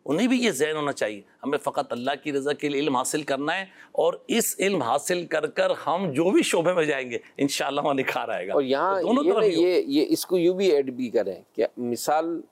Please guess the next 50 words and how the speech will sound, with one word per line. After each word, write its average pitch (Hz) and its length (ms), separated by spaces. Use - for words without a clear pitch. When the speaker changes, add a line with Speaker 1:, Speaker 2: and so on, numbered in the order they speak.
Speaker 2:
نگران 135 340
شورا 147 160
کے 151 120
پاس 156 220
کچھ 156 100
تاجر 123 360
بیٹھے 120 320
تھے، 98 140
ایک - 160
تاجروں 127 400
کا 127 280
کچھ 120 100
اجتماع 165 380
تھا، 123 260
تو - 180
اس - 280
پر 214 140
آ-، 170 300
انہوں 170 160
نے 190 180
بڑا 185 220
خوبصورت 190 540
ایک 147 140
جملہ 131 240
کہا، 95 180
کہا 156 140
کہ 175 160
بھائی 190 220
آپ 165 580
نے 196 280
اپنا 185 300
business 160 360
پھیلا 175 260
لیا، 139 340
آپ 151 260
نے 175 100
ایکسپورٹ 175 340
department 165 580
بنایا، 160 300
accounts 165 400
ڈپارٹمنٹ 156 320
Speaker 1:
سبحان 160 140
اللہ۔ 156 100
Speaker 2:
بنایا، 160 180
کوالٹی 160 440
department 147 520
بنایا، 156 240
ہر 165 80
چیز 180 300
ہے، 120 160